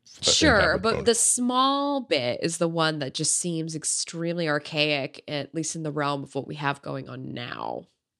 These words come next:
Speaker 2: So, I, I mean, it's just, I saw it as more of Samsung just saying, "Look at what we did, uh, in our labs," and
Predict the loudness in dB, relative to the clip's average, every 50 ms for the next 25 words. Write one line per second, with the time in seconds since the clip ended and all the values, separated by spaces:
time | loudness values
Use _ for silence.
0 | _ _ _ -4 -4 -4 -6 -12 -16 -14 -12 -12 -12 -6 -2 4 6 8 8 8
1 | 6 4 4 4 4 2 0 0 0 2 4 4 4 2 2 -2 -2 -2 0 0
2 | 0 0 0 -2 -4 -4 -8 -10 -16 _ _ _ _ _ _ _ _ _ _ 2
3 | 4 4 4 4 2 0 0 0 2 0 0 -2 -6 -10 _ _ _ _ _ _
4 | -2 -2 2 2 4 4 4 4 2 2 0 0 -2 -2 -2 -4 -2 0 0 2
5 | 2 2 2 2 0 0 -2 -2 -2 -2 -2 -2 -2 -4 -4 -4 -4 -6 -6 -8
6 | -6 -6 -6 -8 -6 -4 0 0 2 2 2 0 -2 -4 -8 -12 -18 -20 -20 -20
7 | _ _ -8 -4 -2 -2 0 0 -2 -4 -4 -4 -2 0 0 2 2 2 2 2
8 | 0 -2 -4 -2 -2 -2 -2 -2 -4 -4 -2 -2 0 0 0 2 2 2 2 2
9 | 2 0 0 -2 -6 -6 -4 -2 -2 -2 -4 -8 -14 -20 -18 -18 -12 2 4 6
10 | 6 8 6 6 4 4 2 2 0 -2 -4 -6 -6